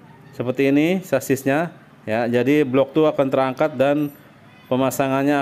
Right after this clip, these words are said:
akan mudah ya, seperti ini. Ini bisa dilepas bloknya ya. Ya, headnya bisa dilepas. Jadi, eh, pemasangannya juga akan cepat, tidak membuang waktu.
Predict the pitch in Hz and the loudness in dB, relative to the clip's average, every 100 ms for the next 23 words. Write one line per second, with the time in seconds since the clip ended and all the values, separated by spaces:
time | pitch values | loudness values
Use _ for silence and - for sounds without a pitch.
0 | 135 131 135 123 101 92 - 113 107 107 | 0 0 2 0 -2 -8 -10 -2 -2 -2
1 | 107 113 110 107 98 - 135 156 131 131 | -4 -2 -2 -4 -6 -2 0 2 2 2
2 | 135 135 113 - - - - - - - | 2 0 -2 -4 -18 -20 -20 -20 -20 -20
3 | - - 110 113 - 113 104 104 113 - | -20 -10 -4 -4 -2 -2 -2 -4 -8 -20
4 | - - - - - - - 95 98 92 | -20 -20 -20 -20 -20 -20 -14 -10 -10 -12
5 | - - - - 120 120 139 135 127 123 | -18 -20 -16 -4 -2 0 -2 0 2 2
6 | 120 131 143 - - - - - - - | 2 -2 -4 -12 -20 -20 -20 -20 -20 -20
7 | - - 107 113 123 143 147 151 - - | -20 -16 -4 0 2 4 4 2 -2 -12
8 | - - - 123 135 143 147 139 147 151 | -20 -18 -4 0 2 0 0 0 0 2
9 | 147 143 135 135 135 - 170 - - - | 2 2 2 -2 -2 -2 -4 -4 -20 -20
10 | - 131 127 131 127 123 127 123 120 - | -8 -2 2 2 2 0 0 0 -2 -4
11 | 107 | -8